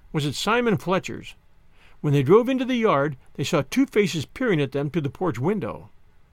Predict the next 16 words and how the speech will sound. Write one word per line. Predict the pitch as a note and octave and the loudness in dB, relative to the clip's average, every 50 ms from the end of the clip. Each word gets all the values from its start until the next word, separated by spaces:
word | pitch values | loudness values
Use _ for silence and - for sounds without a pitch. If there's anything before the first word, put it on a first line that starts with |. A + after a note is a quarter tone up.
| _ _ _ _ _ _ - | _ _ _ _ _ _ -2
Although | D#3 E3 E3+ A3 G#3 | -2 4 6 6 6
they | D#3 D#3 C3 | 6 4 0
rapped | B2+ E3+ A3+ C4 C4 - - | 0 0 0 -2 -2 -2 -4
and | D#3+ D#3+ | 0 2
waited | G3 A3+ G3 E3+ C3 | 2 2 2 0 -2
patiently | - G3 A3 G#3+ - A3+ G3 F3+ E3 | 0 0 0 0 0 0 0 2 2
and | C#3 C3 | 2 0
persistently, | C#3+ C3 - - B3+ B3+ - - A2+ F#2+ G#2+ B2 - - - - - - - - - | -2 -4 -2 -2 -2 -2 -2 -6 -8 -6 -6 -8 -8 -10 -14 -20 -20 -20 -20 -14 -10
nobody | A#2 B2 D3+ G#3 B3+ G#3+ D3 C3 A#2+ | -6 -2 0 2 2 2 2 0 0
came | - - D#3 C#3 B2+ | -2 -2 -2 -2 0
to | C#3 B2 | -2 -4
the | A2+ B2 | -6 -2
door. | A#2+ E3+ G3 F3 A#2+ F2 - - - - - _ - - - - - - - - _ - - - - - - - - - - - - - - - | -2 0 0 0 -2 -6 -8 -12 -18 -20 -20 _ -20 -20 -20 -20 -20 -20 -20 -20 _ -20 -20 -20 -20 -20 -20 -20 -20 -20 -20 -20 -20 -18 -6 2
Two | - C#4+ C#4+ | 4 4 4
decidedly | G#3 F#3+ C#3+ - - G#3 A3+ B3 C4 A3 G#3 F#3+ D3 | 4 4 2 2 0 2 2 2 0 0 0 -2 0
ruffled | C#3+ F#3 G#3+ G#3 - B3 A#3+ A3+ G3 | 2 0 0 0 0 -2 -2 -2 -4